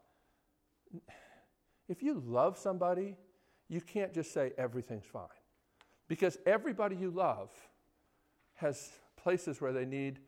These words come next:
to trust Jesus more. They may not know it, you may not know it, but I know it's there. Everybody I meet with, I know <laughs> that they have a great need for Jesus, and I know that they have a great Jesus for their need.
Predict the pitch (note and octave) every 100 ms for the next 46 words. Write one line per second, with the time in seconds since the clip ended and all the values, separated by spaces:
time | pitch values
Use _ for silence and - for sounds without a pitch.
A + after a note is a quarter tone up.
0 | - _ - - C#3 - C3+ B2 A2+ -
1 | G2+ - - _ _ _ _ _ _ _
2 | _ _ _ _ _ _ _ - - D3
3 | G#3 A3 G#3 G#3 F#3+ G3+ G#3 D3 A#3 C#4+
4 | D3+ A2+ G2+ G#2 - - - - _ _
5 | _ _ _ - A2 D3 F#3 F#3 G#3+ E3
6 | - C#3+ B2+ G2+ - _ _ _ _ _
7 | _ F3 G3+ A3+ A3+ A3 A3+ A3+ A3+ C#4
8 | E4 C#3 - - - _ _ _ - D#3
9 | F3 G#3+ G#3 G2+ - D3+ - _ _ _
10 | _ - - - _ - C#3+ D3 E3+ F#3
11 | D#3+ D3 D#3+ G3 F3 F3 E3+ F3 G#3 A2+
12 | - - - _ _ _ _ _ F2+ G#2+
13 | C3 C#3 E3+ E3 D#3 D#3 C#3 C#3 C3+ C3+
14 | C3 B2+ - C3 C3+ E3 A2